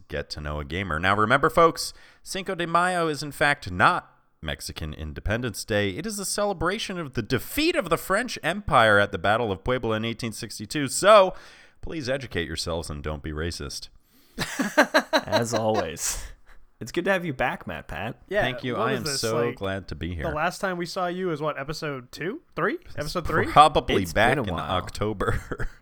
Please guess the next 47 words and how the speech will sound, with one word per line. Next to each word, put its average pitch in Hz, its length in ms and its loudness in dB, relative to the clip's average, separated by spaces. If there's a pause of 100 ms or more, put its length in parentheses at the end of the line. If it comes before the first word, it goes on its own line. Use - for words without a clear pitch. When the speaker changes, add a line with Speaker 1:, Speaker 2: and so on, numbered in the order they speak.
(160)
Speaker 2:
You, 123 140 -2
you 107 280 -4
look 123 300 0
tan. 196 760 0
You 110 160 -6
looks 127 220 -2
like 123 240 -6
you, 113 400 -6
you 117 220 -2
look 131 180 -4
well - 180 2
traveled. 175 540 -4
It's - 180 -16
good - 180 -10
to 143 100 -6
have 151 200 -8
you 104 120 -10
here. 73 260 -14
Speaker 1:
Thank 117 380 -6
you. 69 180 -8 (100)
Thank 95 300 -10
you. 76 160 -12 (500)
All 175 200 4
right, 190 180 8
our 165 120 10
first - 600 0
round 160 460 -2
is 104 160 -2
a 95 60 -2
game 117 320 -4 (100)
I 147 160 -4
like 131 360 -6
to 82 100 -6
call 78 480 -4 (340)
Papa 180 300 2
Pinata. 95 600 -2 (720)
In 139 160 0
this 180 200 -4
game, 90 360 -4
each - 240 -10
contestant 120 580 -2
will 104 100 -4
be 90 120 -10
given 101 280 -6
a 90 60 -2
one-word 147 640 -4
clue 127 420 -4